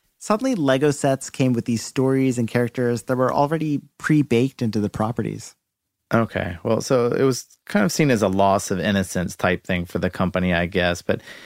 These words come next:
Speaker 2: now that it's been a decade or so since that licensing began, what would you say is the consensus now? Like, is the move still seen as the company selling its soul, or has it turned out to be not that big of a deal, or what?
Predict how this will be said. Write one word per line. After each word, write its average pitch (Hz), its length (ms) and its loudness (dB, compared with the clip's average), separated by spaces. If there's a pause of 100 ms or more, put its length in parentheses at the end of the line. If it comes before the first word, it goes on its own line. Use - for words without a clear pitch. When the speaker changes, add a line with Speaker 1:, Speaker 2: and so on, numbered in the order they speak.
(220)
Speaker 2:
now 175 80 4
that 170 80 2
it's 156 80 0
been 156 140 2
a 127 60 4
decade 131 420 2
or 113 40 2
so 113 180 2
since 113 280 -2
that 107 220 0
licensing 98 720 0
began, 123 640 -2
what 131 600 -2
would 247 100 0
you 220 60 2
say 202 160 2
is 185 80 0
the 180 60 0
consensus 151 640 0
now? 147 220 2
Like, 107 160 0
is 101 80 -2
the 110 80 0
move 110 200 4
still 107 280 2
seen 107 260 0
as 101 140 0
the 101 80 0
company 101 320 0
selling 95 320 0
its - 140 -6
soul, 160 520 4
or 104 140 2
has 104 180 -2
it 95 140 -2
turned 107 180 2
out 98 140 2
to - 80 -16
be 104 160 0
not 101 260 0
that 104 140 -2
big 98 160 -2
of 95 80 -2
a 85 40 -2
deal, 151 480 2
or 101 120 2
what? 98 240 0